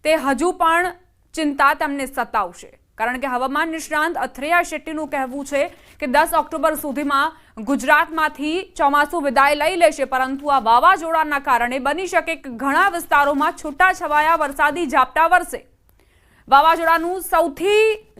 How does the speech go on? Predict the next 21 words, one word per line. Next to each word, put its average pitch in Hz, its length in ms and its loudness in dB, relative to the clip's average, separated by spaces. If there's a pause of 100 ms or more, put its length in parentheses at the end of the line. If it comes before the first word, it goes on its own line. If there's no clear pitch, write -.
ઝડપી 294 400 0
અપડેટ 302 600 2
ન્યૂઝ 302 300 -4
એઇટીન 311 320 -2
ગુજરાતી 277 460 0
પર 339 140 0
આપ 302 160 2
જોઈ 262 180 -2
રહ્યા 226 260 2
છો 208 300 -12 (440)
અને 320 340 0
એક 320 100 -2
બાદ 349 260 2
એક 359 160 -6
તમને 339 220 -2
અપડેટ્સ 311 400 -2
આપી 320 200 2
રહ્યા 311 180 4
છે 330 160 -10
કે 359 100 -6
હવામાન 311 560 -4